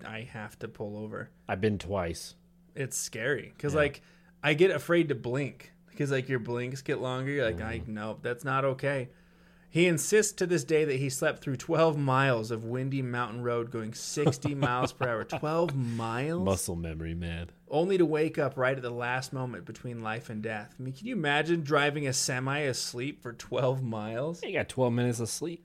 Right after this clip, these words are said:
Speaker 1: Woo! The story usually ends with te-, with him tearing up saying,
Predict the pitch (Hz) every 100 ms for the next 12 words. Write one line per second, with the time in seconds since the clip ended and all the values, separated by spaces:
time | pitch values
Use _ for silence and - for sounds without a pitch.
0 | _ _ _ 370 494 453 - - - _
1 | _ _ - 143 - 285 247 196 175 175
2 | 151 156 143 147 139 - 160 135 147 139
3 | 170 156 - 165 143 143 143 - 139 127
4 | 127